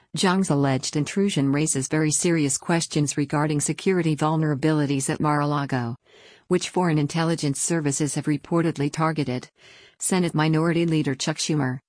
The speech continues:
D N Y, Senate Intelligence Committee Vice Chairman Mark Warner, Democrat Virginia,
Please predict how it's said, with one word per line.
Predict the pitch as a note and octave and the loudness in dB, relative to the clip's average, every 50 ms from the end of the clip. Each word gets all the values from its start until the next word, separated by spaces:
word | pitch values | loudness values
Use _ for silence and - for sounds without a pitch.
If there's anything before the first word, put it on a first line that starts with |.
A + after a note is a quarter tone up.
| _ _ | _ _
D | - F#3 F3+ E3+ | 0 2 2 4
N | E3+ F#3 F3+ | 2 2 2
Y, | E3 D#3 D3 C#3 B2+ A#2+ A#2 B2+ - _ _ _ - - - - _ - | 2 2 2 2 0 -2 -4 -6 -8 _ _ _ -20 -20 -20 -20 _ -10
Senate | - - G3 F#3 F3+ E3+ D#3 | -4 -2 0 0 2 2 2
Intelligence | D#3 D3+ - E3+ E3 D#3+ E3 D#3+ - D3+ C#3+ - - | 0 0 0 0 0 0 0 0 -2 -2 -2 -2 -4
Committee | - D#3+ D3 D3 C#3+ D3 D#3+ D#3 | -4 -2 0 0 0 0 0 0
Vice | - D#3 D#3 C#3+ - - | 2 0 0 0 -2 -4
Chairman | - - E3 D#3 D3+ D3+ D3 C#3+ | -4 -2 0 0 2 2 2 2
Mark | C#3+ C#3+ D3 D#3 D#3+ - | 2 0 0 -2 -2 -2
Warner, | D#3 D3+ D3+ C#3 C3 B2 A#2 A#2 B2+ - _ _ _ - - - - - _ - | 0 0 2 2 2 0 -2 -4 -6 -8 _ _ _ -20 -20 -20 -20 -20 _ -2
Democrat | - G3+ F#3+ F#3+ F#3+ - - D#3+ C#3 C#3 - | 2 2 4 2 2 0 0 -2 -2 -2 -2
Virginia, | - D3 C3+ - D#3+ E3 C#3+ C3 B2+ B2+ - | -2 -2 0 0 0 0 0 -2 -2 -4 -8